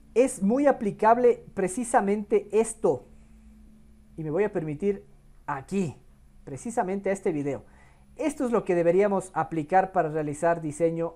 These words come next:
en, en, eh, de piezas con comportamiento aerodinámico. Se fijan ustedes, aquí yo estoy sacando las cargas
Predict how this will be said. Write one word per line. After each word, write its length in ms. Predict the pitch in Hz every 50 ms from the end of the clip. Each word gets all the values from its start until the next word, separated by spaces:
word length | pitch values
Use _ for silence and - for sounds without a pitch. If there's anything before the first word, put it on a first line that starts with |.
| _ -
en, 280 | 156 156 160 170 165 - _ _ - - - _ _ _ - _ - - - _ - - _ _
en, 460 | 165 180 185 190 190 196 190 190 185 - _ - - - - _ _ _ - _ - _ - -
eh, 320 | 170 180 180 180 175 151 156
de 400 | 156 180 196 214 214 202 - - - - _ _ _ _ _ - - - - - _ - _ _ - _ -
piezas 500 | - 175 196 196 190 - 202 190 - -
con 320 | - - 185 190 196 190 - - - - - - - - - _ - -
comportamiento 720 | - 190 180 151 180 180 170 170 170 156 165 196 202 196 226
aerodinámico. 680 | 208 185 170 156 151 151 165 170 165 147 135 - 131 - - - - - -
Se 140 | - - 196
fijan 240 | 247 277 320 302
ustedes, 340 | 269 202 196 - 233 226 214
aquí 180 | 214 185 - 240
yo 60 | 247
estoy 160 | 240 262 254
sacando 400 | 240 233 175 - 196 202 220 214
las 180 | 190 160 135 -
cargas 460 | - 185 185 185 160 127 107 - -